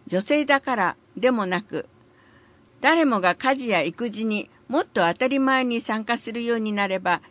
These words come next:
きっともっと町の幸福は高まり、みんなで幸せになれると私は確信しています。おっと、危ない。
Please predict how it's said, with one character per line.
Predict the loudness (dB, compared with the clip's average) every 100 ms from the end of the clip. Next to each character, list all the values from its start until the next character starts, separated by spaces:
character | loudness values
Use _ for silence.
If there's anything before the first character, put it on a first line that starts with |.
| _ -20 _
き | -6
っ | -6
と | 0 0 0
も | 0
っ | 0
と | 0 2
町 | 2 0 0
の | -2
幸 | 0 0
福 | 0 -4 0
は | 2 2 0 _ -8
高 | -6 -2 -2
ま | -2
り、 | -2 -6 -8 _ _
み | -4 -2
ん | 0
な | -2
で | -2 -2 -2
幸 | -8 -8 0 0 0
せ | 0
に | 0 0
な | -2
れ | -2 -2
る | -4 -8 _ _ _
と | 2 4
私 | 2 -2 -4 -2
は | -2
確 | -2 -10 -12
信 | -8 -8
し | -6
て | -8 -6
い |
ま | -4 -6
す。 | -8 -16 -20 _ _ _ -20 _ -20 2
お | 2
っ |
と、 | 2 2 2 4
危 | 2
な | 0
い。 | 0